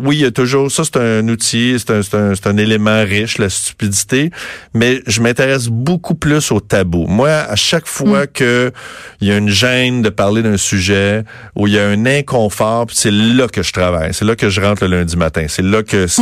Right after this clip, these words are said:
Speaker 2: Mm.
Speaker 1: mon sujet d'intérêt, c'est quand, bon, la burqa, qu'est-ce qui fait que la merde est pognée? Qu'est-ce qui fait que c'est pas drôle? Qu'est-ce qui fait que les gens scriptent quand tu dis le mot burqa, les gens deviennent tendus?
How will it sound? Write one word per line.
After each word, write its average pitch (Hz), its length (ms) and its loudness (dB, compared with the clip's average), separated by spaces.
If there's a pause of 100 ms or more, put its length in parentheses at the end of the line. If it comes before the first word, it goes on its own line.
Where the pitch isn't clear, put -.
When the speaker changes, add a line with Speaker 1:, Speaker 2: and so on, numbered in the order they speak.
Speaker 2:
Mm. 98 80 0
Speaker 1:
mon 98 180 2
sujet 123 380 0
d'intérêt, 120 720 0 (320)
c'est - 180 -2
quand, 117 540 0 (400)
bon, 107 260 0
la 107 140 0
burqa, 110 440 -2
qu'est-ce 151 360 -2
qui - 100 -6
fait 120 300 -2
que 104 260 0
la 95 160 2
merde 98 240 0
est 90 60 0
pognée? 90 500 0
Qu'est-ce - 300 -2
qui - 100 -6
fait 101 140 0
que - 60 -4
c'est - 60 -10
pas 90 120 2
drôle? 90 420 0
Qu'est-ce - 240 -2
qui - 80 -8
fait 117 200 -2
que - 120 -4
les 92 140 2
gens 98 180 2
scriptent 113 480 -2
quand 92 140 2
tu - 160 -4
dis 101 260 2 (300)
le 95 140 2
mot 107 160 2
burqa, 110 400 0
les 98 160 0
gens 98 200 2
deviennent 90 360 0
tendus? 92 560 0